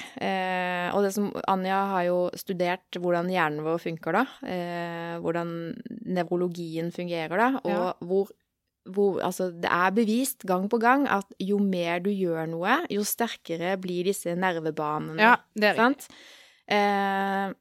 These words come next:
Speaker 1: så hvis du da begynner å trene, tre pluss en
Speaker 2: Ja.
Speaker 1: hver dag.
Speaker 2: To hundre og femtiseks dager, så er vi der.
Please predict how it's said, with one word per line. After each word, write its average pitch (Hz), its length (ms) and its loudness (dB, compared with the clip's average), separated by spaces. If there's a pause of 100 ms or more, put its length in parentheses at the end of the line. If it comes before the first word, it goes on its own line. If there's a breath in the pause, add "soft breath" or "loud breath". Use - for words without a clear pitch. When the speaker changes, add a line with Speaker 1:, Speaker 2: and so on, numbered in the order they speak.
(460)
Speaker 1:
så - 180 -4
hvis 226 160 0
du - 140 -4
da 233 200 2
begynner 233 460 0
å - 20 -6
trene, 233 360 0 (180)
tre 233 160 -4
pluss 240 220 -2
en 277 180 0 (160)
Speaker 2:
Ja. 220 100 2
Speaker 1:
hver 226 120 0
dag. 277 260 0 (140)
Speaker 2:
To 240 100 2
hundre 226 160 6
og 202 80 -2
femtiseks 208 560 -2
dager, 214 240 -2 (260)
så - 140 0
er 202 60 6
vi 156 100 0
der. - 80 -8